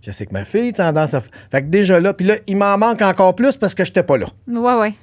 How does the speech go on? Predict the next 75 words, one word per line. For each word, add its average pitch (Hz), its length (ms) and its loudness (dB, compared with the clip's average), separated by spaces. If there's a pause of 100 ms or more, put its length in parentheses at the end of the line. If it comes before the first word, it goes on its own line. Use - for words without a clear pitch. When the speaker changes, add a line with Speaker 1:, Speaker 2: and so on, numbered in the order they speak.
Speaker 2:
ouais, 214 200 -6
ouais. 208 80 -6
Speaker 1:
Fait 180 180 0
qu'il 175 100 -4
va 170 140 2
toujours 208 360 4
m-, 185 140 0
mais 131 160 0
plus 277 440 2
j'ai 175 200 0
des 139 200 0
v-, 110 180 -8
de 127 140 0
versions, 117 800 -4
au 117 100 -2
moins, 101 360 -6 (140)
Speaker 2:
Tu - 140 -20
peux 226 80 -8
te - 60 -20
faire 208 120 -6
une 196 180 -6
idée. 185 180 -4
Speaker 1:
ben, 160 320 0
c'est - 200 -6
plus 202 240 -4
facile 185 460 0
de 143 140 0
commencer 131 680 0
à 127 320 2 (600)
éliminer 165 880 2
les 127 320 0
extrêmes. 123 340 -4 (500)
Speaker 2:
Ouais, 233 100 -4
ouais. 233 100 0
Speaker 1:
<laughs> 226 80 0
Puis 220 80 -2
faire, « 147 420 2
Ah, 131 460 0 (100)
ça 135 140 -2
se - 80 -8
peut 226 140 0
que 214 60 -20
ça 120 100 -6
aille 101 80 -6
à 101 40 -6
l'extrême. » 92 520 -12
Je - 100 -14
Speaker 2:
Ouais. 214 80 -4
Speaker 1:
dis 208 40 -6
pas 147 80 -4
que 135 60 -14
ça 135 100 -2
existe 113 360 -8
pas, 139 180 -2
là. 73 80 -10
Il 76 80 -12
y 82 40 -8
a, 87 40 -6
comme 104 180 -8
tu 113 120 -16
disais 127 160 -8
tantôt, 110 340 -8
il 87 40 -6
y 90 60 -4
en 101 80 -4
a 131 60 -6
des 113 140 -8
fous, 123 200 -16
puis 113 120 -14
il - 20 -8
y 104 40 -6
en - 40 -8
a - 60 -8
Speaker 2:
Ouais. 202 60 -10
Speaker 1:
des, 107 100 -8